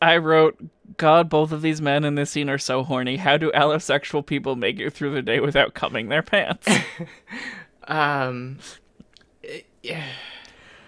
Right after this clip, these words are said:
Speaker 1: I
Speaker 2: It's
Speaker 1: guess working at a place where you don't find people attractive helps.
Speaker 2: I guess.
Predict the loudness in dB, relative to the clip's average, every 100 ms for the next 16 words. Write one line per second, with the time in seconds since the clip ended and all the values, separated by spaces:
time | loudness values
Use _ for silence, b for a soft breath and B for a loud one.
0 | B B B B B 0 4 6 6 4
1 | 0 -6 -12 b b b b b -18 _
2 | -20 -20 _ -18 -10 2 2 2 2 4
3 | 4 2 0 0 -2 -2 0 -2 -2 0
4 | 0 0 -2 -4 -2 -2 -2 4 2 2
5 | -4 2 2 2 -6 -10 -10 _ b b
6 | b b -6 -4 0 2 2 0 -4 -8
7 | -16 -16 -18